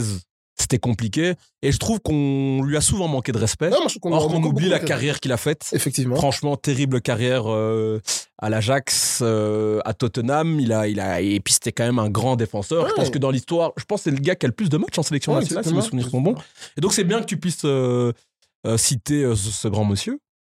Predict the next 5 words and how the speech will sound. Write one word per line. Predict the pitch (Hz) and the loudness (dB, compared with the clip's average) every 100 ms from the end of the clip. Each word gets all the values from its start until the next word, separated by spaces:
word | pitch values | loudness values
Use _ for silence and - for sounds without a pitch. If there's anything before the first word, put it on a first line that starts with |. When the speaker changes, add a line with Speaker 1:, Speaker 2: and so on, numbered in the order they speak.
| _ _ _ - - | _ _ _ -10 -4
Speaker 1:
Et, | 139 143 | 0 2
euh, | 135 135 139 139 131 - | 2 2 2 0 -2 -2
pour | 277 - | -2 0
conclure, | 208 165 175 208 254 175 - _ _ _ _ - | 0 0 0 2 0 -2 -6 _ _ _ _ -4
voilà, | 180 247 | 0 2